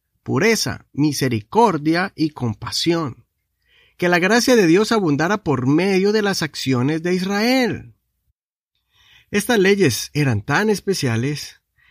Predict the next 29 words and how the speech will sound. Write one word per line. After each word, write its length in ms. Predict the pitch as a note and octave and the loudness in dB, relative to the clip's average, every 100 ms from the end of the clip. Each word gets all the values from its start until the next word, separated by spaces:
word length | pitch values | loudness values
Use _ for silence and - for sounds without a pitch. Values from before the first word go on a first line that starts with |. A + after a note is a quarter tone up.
| _ | _
que 120 | E3+ | -6
cuando 300 | E3 E3 E3 | 0 0 2
los 140 | E3 D3+ | 0 2
gobernantes 500 | E3+ D3 E3 A3+ B3 | 2 2 2 0 0
de 140 | A3+ | 0
países 340 | - D3+ D3 G#3+ | 0 -2 0 0
lejanos 460 | D#3+ C#3+ D#3 F3+ | 0 0 0 -2
como 240 | - D#3 A#2+ | -4 -2 0
la 120 | A2 | 0
reina 380 | A2+ - G3 F#3 | 0 2 2 0
de 140 | C#3 | -2
Saba, 480 | - F#3 D#3+ G#2+ G2 | -2 -2 0 -2 -4
que 140 | C3+ | -4
visitó 320 | A#2 A#2+ G#2+ D3+ | -4 -4 -4 -4
a 60 | |
Salomón, 580 | F3 G3+ G3 C#3+ C3+ - _ _ _ _ | -2 0 0 0 0 -6 _ _ _ _
y 160 | E3 D3 | 2 4
venían 320 | C3+ F#3 G#3 | 4 4 2
de 80 | F3 | 0
visita 420 | A#2 E3 D#3+ A2 | 0 -2 -2 -2
diplomática, 840 | D3 G3 G3+ F3+ F3 F3+ F#3 F#3 _ - - | -2 -2 0 0 -2 -4 -6 -8 _ -20 -8
se 160 | - | -6
quedaban 400 | D3 E3+ G#3+ A#3+ | -4 0 2 2
admirados 960 | A#3 G3+ F#3 E3+ E3+ A#3+ C#4+ B3 G3+ C#3+ | 2 2 2 2 0 0 2 2 2 0
por 180 | E3+ D3 | 0 0
el 80 | C3+ | 2
Dios 260 | F3 F#3+ | 0 0
tan 320 | - C3+ G#2+ | -4 -4 -2
bueno 460 | B2 A3+ F#3+ C3 | 0 2 2 2